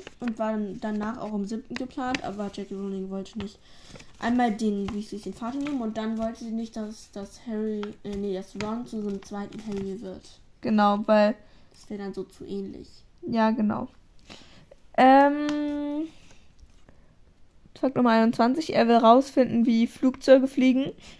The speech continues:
Speaker 1: Das ist sein großes
Speaker 2: Also,
Speaker 1: Projekt.
Speaker 2: genau, sein großes Projekt, wie die in der Luft
Speaker 1: Die
Speaker 2: bleiben
Speaker 1: Flugzeuge,
Speaker 2: können.
Speaker 1: ja.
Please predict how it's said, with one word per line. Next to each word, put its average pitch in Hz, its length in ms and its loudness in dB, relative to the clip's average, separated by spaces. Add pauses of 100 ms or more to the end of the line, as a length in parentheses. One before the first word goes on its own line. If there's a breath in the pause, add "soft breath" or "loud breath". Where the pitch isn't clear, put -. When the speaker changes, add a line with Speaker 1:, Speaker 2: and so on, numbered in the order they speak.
(320 loud breath)
Speaker 1:
Das - 180 -16
ist 226 220 -16
sein 175 240 -12
großes 214 420 -14
Speaker 2:
Also, 233 320 4
Speaker 1:
Projekt. - 400 0
Speaker 2:
genau, 226 340 6
sein 226 160 2
großes 240 220 0
Projekt, 240 380 2 (140)
wie 220 220 2
die 233 100 4
in 226 120 4
der 226 180 4
Luft 240 240 0
Speaker 1:
Die 247 40 -2
Speaker 2:
bleiben 247 260 4
Speaker 1:
Flugzeuge, 240 280 0
Speaker 2:
können. 190 120 -6
Speaker 1:
ja. 190 180 -10